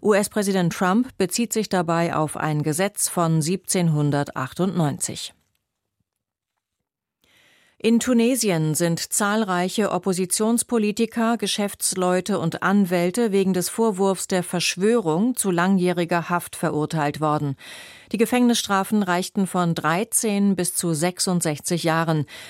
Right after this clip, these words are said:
meldete die staatliche Nachrichtenagentur T A P unter Berufung auf die Justiz. Einzelheiten zu den Urteilen wurden nicht genannt. Vierzig Personen, darunter hochrangige Politiker, Geschäftsleute und Journalisten, waren angeklagt worden.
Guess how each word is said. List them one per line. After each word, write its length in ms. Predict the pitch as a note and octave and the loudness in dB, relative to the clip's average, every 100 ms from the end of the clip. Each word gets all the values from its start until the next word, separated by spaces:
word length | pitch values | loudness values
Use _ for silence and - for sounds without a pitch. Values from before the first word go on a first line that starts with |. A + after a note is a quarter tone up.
| - | -2
meldete 500 | E3+ E3 D#3+ E3 D3+ | 2 2 2 0 0
die 160 | D3+ | 0
staatliche 600 | C#3+ E3 D#3 D#3 D#3 D#3+ | -2 -2 -2 -2 -2 0
Nachrichtenagentur 1200 | D3+ D3 D#3 E3 - D#3+ D3 D#3 D3+ - D#3+ D3+ D3 | 0 -2 -2 -4 -2 -2 0 -2 -2 0 0 0 0
T 240 | F#3 E3 | -2 0
A 160 | D3 C#3+ | -2 -4
P 420 | - E3 G3 A#3+ | -2 0 2 2
unter 280 | F#3+ G3+ F3+ | 0 0 0
Berufung 560 | E3+ F3+ F3 F3 E3 | 0 0 0 0 0
auf 200 | C#3+ C#3+ | -2 -4
die 100 | - | -6
Justiz. 640 | D3+ D#3+ - D#3 - - - - - - - | -6 -4 -4 -4 -4 -6 -6 -12 -18 -18 -6
Einzelheiten 720 | F3+ A3+ C4 A3+ G#3+ A3 A3+ | -2 0 0 2 0 0 -2
zu 100 | A3+ | 0
den 160 | G#3 F3 | 0 0
Urteilen 640 | F3 F3+ F#3+ F3 F3 E3+ | 0 -2 -4 0 0 2
wurden 300 | E3 E3+ F3 | 2 4 4
nicht 260 | F3 D#3 - | 4 2 -2
genannt. 440 | D3+ C3 D3+ - - - - | -2 -2 -6 -10 -16 -20 -18
Vierzig 540 | - A#3 B3 - A#3+ - | -2 0 2 0 -2 -2
Personen, 640 | G#3 F3 E3 E3+ B3+ B3 | -2 0 2 2 2 2
darunter 680 | F#3 D#3+ E3+ E3 E3+ D3+ D#3+ | 0 2 0 2 0 0 2
hochrangige 760 | G#3+ A3+ F3+ F3+ F3+ F3 E3 | 0 2 2 2 2 2 0
Politiker, 680 | D#3 F3 F#3+ A3+ A3 G3 F#3 | 0 0 0 -2 -2 0 -2
Geschäftsleute 920 | E3 - F#3 F3+ - E3 D3+ D#3 E3+ D#3 | -2 -2 -2 -4 -4 -2 0 0 -2 -2
und 140 | D#3+ | 0
Journalisten, 840 | E3 D#3+ D#3 F3+ - - D#3+ D#3 | 0 2 2 0 0 0 0 0
waren 340 | D3 C#3+ D#3+ D#3+ | 0 0 0 0
angeklagt 760 | E3 F3 E3 - D#3 C#3+ - | 2 2 2 0 -2 -2 0
worden. 340 | D#3 D3+ D#3 | 0 2 0